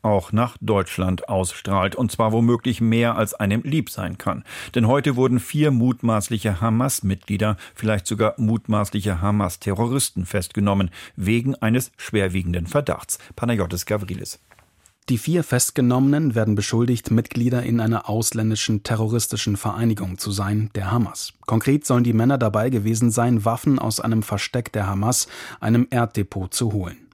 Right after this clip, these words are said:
Speaker 2: Die Waffen sollten laut Generalbundesanwalt nach Berlin verbracht und für mögliche Anschläge auf jüdische Einrichtungen in Europa bereitgehalten werden.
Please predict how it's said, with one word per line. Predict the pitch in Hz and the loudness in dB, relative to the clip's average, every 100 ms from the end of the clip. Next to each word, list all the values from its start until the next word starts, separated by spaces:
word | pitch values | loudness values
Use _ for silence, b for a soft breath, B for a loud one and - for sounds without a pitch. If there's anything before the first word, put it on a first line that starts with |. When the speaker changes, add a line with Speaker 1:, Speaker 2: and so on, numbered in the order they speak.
| _ - | _ -6
Speaker 2:
Die | 101 | -2
Waffen | 113 - 143 113 | -2 2 2 4
sollten | 113 113 117 | 2 2 2
laut | 110 113 | 2 2
Generalbundesanwalt | - 113 117 117 113 143 117 - 110 107 110 120 | 2 2 2 2 4 2 2 0 -2 0 0 0
nach | 113 101 | -2 -2
Berlin | 113 101 123 | -2 2 2
verbracht | 131 104 92 104 151 - B B B | 2 0 0 0 -2 -4 B B B
und | - 113 | -4 -2
für | - | 2
mögliche | 117 120 127 135 120 131 | 4 4 4 0 -2 0
Anschläge | 120 120 127 123 135 | 0 0 0 -2 -2
auf | 117 | -2
jüdische | 117 123 123 110 123 | 0 2 2 0 -2
Einrichtungen | 120 117 98 98 123 117 120 | 2 2 2 -2 0 2 2
in | 123 123 | 2 2
Europa | 120 113 104 113 | 2 0 0 0
bereitgehalten | 110 117 104 - 92 92 - 92 | 0 0 0 0 -4 -6 -8 -8
werden. | - - | -10 -14